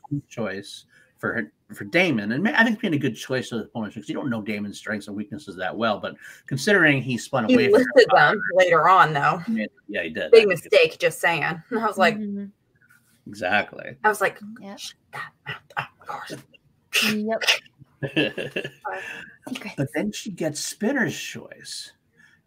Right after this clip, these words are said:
Speaker 1: And instead of taking what I've been told is her strength actually is M C U. She should have just taken M C U.
Speaker 3: Mm-hmm.
Speaker 1: Um, but supposedly, I think it was according to Roxy's stream she said earlier that she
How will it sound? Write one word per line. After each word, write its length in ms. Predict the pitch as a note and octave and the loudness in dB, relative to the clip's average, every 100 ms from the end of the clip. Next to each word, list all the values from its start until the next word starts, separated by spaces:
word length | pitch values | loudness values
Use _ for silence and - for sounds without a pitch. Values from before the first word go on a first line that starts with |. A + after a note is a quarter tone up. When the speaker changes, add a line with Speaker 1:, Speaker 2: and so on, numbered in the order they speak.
| _ | _
Speaker 1:
And 340 | C#3 C#3+ D3 - | -2 0 0 -2
instead 400 | D3 C#3 F3+ G#3 | -6 -4 0 0
of 100 | G#3 | 0
taking 400 | G3 F3 D#3+ C3 | -2 -4 -4 0
what 220 | C3 - | 0 0
I've 200 | B2+ C#3 | 0 0
been 100 | C3 | 0
told 280 | G#2+ D3 C3 | -4 -2 -2
is 120 | G#2+ | -2
her 160 | - E3+ | 0 -2
strength 400 | - C#3 E3 - | 0 0 0 0
actually 280 | G#2+ - A2+ | -4 -2 -6
is 100 | G2 | -4
M 180 | A2+ G#2+ | -2 -4
C 160 | - | -8
U. 320 | F#2+ D3+ - - | -8 -8 -8 -12
She 140 | A#2 | -12
should 160 | B2+ B2+ | -10 -10
have 80 | |
just 220 | F2 - - | -10 -16 -10
taken 340 | A#2+ D3 G2+ | -10 -8 -10
M 140 | G2 | -12
C 160 | - - | -14 -12
U. 300 | G#2 D3+ - | -10 -8 -8
Speaker 3:
Mm-hmm. 800 | A#3 G3 G3 G3 _ - - G2 | -10 -12 -14 -16 _ -16 -10 -8
Speaker 1:
Um, 300 | F#2+ F#2+ G2 | -8 -8 -8
but 200 | G#2+ - | -8 -10
supposedly, 580 | - B2+ C3+ C3+ A#2 G2+ | -8 -4 -4 -2 -6 -6
I 80 | G#2+ | -8
think 100 | A#2 | -6
it 20 | |
was 100 | C#3+ | -8
according 220 | - B2 | -8 -10
to 60 | G2 | -8
Roxy's 440 | F#2+ G#2 - - | -8 -8 -10 -18
stream 380 | - - G2+ - | -18 -14 -14 -16
she 160 | - - | -20 -20
said 180 | - - | -20 -16
earlier 340 | - - A2 | -14 -12 -12
that 300 | G2+ G2+ - - | -8 -6 -8 -12
she 260 | - - | -18 -18